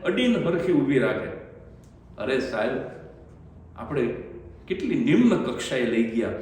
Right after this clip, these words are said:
આ વિવાહ સંસ્કાર જેવા ઉચ્ચ કક્ષાના આ વિધિને. અને પછી એને લખ્યું છે કે લગ્ન પહેલાનું દ્રશ્ય શ્રાવ્ય ચિત્રાંકન, એટલે પ્રી વેડિંગ વીડિયો શૂટ ફોટોગ્રાફી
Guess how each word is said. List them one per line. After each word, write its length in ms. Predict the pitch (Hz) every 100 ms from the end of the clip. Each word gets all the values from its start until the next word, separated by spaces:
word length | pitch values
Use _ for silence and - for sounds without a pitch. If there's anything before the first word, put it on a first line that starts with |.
| - -
આ 160 | 92 95
વિવાહ 380 | 127 131 117
સંસ્કાર 880 | - - 120 139 - 120 104 104 - - -
જેવા 220 | 131 120
ઉચ્ચ 420 | - - - - - - -
કક્ષાના 840 | 135 135 - 208 190 139 - - - - -
આ 100 | 113
વિધિને. 680 | 117 120 165 - - - - - - - - -
અને 440 | 104 107 90 - - - - -
પછી 280 | 113 - 180
એને 180 | 156 123
લખ્યું 320 | 117 143 131
છે 160 | 113 90 - - - - -
કે 420 | 110 92 - -
લગ્ન 480 | 98 120 - 214 202
પહેલાનું 840 | - 135 156 165 160 160 156 131
દ્રશ્ય 480 | 123 139 139 - 165
શ્રાવ્ય 540 | 143 - 117 127 127 117
ચિત્રાંકન, 760 | - 120 123 117 104 101 - - - -
એટલે 200 | 107 107
પ્રી 400 | - - 165 226
વેડિંગ 560 | - 135 180 160 127 107
વીડિયો 320 | 147 156 131
શૂટ 360 | 117 107 -
ફોટોગ્રાફી 680 | 131 117 107 95 90 90 90